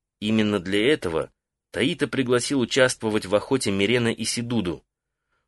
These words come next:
Он хотел без лишних ушей сообщить им о своих замыслах.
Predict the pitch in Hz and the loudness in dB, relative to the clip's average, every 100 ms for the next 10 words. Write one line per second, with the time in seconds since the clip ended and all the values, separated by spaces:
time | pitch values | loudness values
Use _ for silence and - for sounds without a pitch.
0 | _ 120 147 135 139 165 139 120 123 135 | _ 2 2 4 2 4 2 2 0 0
1 | 151 - 131 131 - 180 156 120 110 - | 0 0 -2 0 0 0 2 0 0 -4
2 | 156 151 143 - _ - - 104 117 98 | -4 0 0 -2 _ -6 -2 2 2 2
3 | 92 95 85 - 78 - | 4 4 2 -4 -6 -10